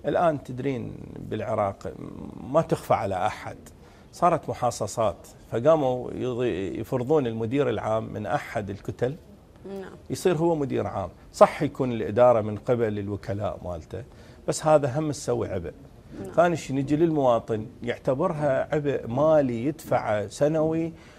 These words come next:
Speaker 1: وعلى كاهله وفد مصاريف، هو ما يدري الم-، كل شيء مدعومه. يعني شنو أبو المليار يدفع له خمسمية ألف أو م-، أو مليون،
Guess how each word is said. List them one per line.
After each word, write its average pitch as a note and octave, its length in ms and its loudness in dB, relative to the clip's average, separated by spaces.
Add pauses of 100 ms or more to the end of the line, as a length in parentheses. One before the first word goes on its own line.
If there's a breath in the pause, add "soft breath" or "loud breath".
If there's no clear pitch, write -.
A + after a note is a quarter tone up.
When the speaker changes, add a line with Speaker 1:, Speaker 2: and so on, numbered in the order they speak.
(180 loud breath)
Speaker 1:
وعلى A#2 720 4
كاهله D3 720 4
وفد B2 460 -2
مصاريف، C3+ 800 4
هو C3+ 160 0
ما E3+ 120 2
يدري D#3+ 420 2
الم-، A2 320 -2
كل F3 260 0
شيء E3 160 -4
مدعومه. B2+ 480 2 (680 loud breath)
يعني G#2+ 180 2
شنو F3 320 6
أبو D3+ 120 6
المليار C#3 520 8
يدفع A#2+ 260 0
له A#2+ 100 -2
خمسمية A#2+ 640 -2
ألف B2+ 220 0
أو G#2 240 0
م-، G2+ 200 -6
أو G2+ 400 -4
مليون، A2 480 -2